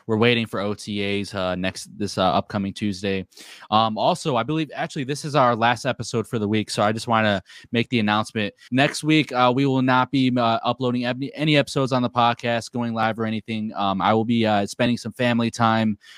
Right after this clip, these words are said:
uh, taking a little bit of a break, a little kind of a vacation. Um, I'll be having some family in town. So family comes first. That goes for everybody here. Um, so the Broncos Avenue, I'll, I think I'll still be writing a little bit next week,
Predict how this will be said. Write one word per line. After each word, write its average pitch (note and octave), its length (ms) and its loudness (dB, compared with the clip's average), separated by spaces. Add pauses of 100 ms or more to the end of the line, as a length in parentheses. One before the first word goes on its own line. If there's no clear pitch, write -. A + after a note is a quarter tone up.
(120)
uh, A2 160 4
taking D#3+ 300 -2
a D3+ 40 -2
little D3 220 0
bit C#3 140 -2
of A#2 80 -4
a A#2 60 -2
break, A#2 340 0
a - 20 -2
little A2+ 160 -2
kind A2+ 160 -2
of A2+ 60 -4
a G#2+ 40 -6
vacation. G#2 720 -4 (340)
Um, G2+ 380 2
I'll G#2+ 140 0
be A2 120 -4
having A2 260 -2
some G#2+ 180 -14
family A2+ 380 -8
in G#2 80 -10
town. G#2 320 -2
So G#2 240 -4
family C3 340 2
comes A#2+ 240 -2
first. A2+ 300 0
That G#2+ 160 -2
goes G#2+ 220 -4
for G#2 80 -6
everybody G2+ 520 0 (240)
here. A2 440 2 (280)
Um, G#2+ 280 2
so A2+ 240 0
the G#2+ 60 0
Broncos B2 420 0
Avenue, A#2 260 0
I'll, A#2+ 240 2
I - 140 -2
think D3+ 160 -4
I'll D3 80 2
still D#3 160 -2
be C3+ 160 -2
writing A#2+ 320 0
a - 40 -6
little A2 200 -4
bit G#2 160 -8
next G#2 320 -8
week, G2+ 260 -2